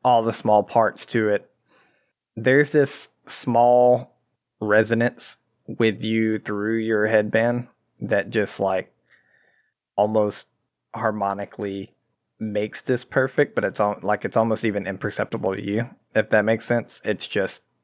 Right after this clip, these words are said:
it's there. And, uh, so yeah, go ahead and make me a performance check with a plus five.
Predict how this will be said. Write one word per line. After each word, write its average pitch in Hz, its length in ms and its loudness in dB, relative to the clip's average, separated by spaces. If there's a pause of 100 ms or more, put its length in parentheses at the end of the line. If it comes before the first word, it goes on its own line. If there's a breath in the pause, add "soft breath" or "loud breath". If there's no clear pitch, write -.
(260)
it's 127 200 -4 (100)
there. 123 360 0 (960 soft breath)
And, 101 640 -2 (520)
uh, 104 320 2
so 120 120 -2
yeah, 110 160 2
go 104 120 -6
ahead 139 60 4
and 160 80 0
make 156 100 2
me 147 80 0
a 135 60 0
performance 131 400 -2
check 123 220 0 (140)
with 117 300 0
a 110 160 0
plus 107 260 0
five. - 260 -14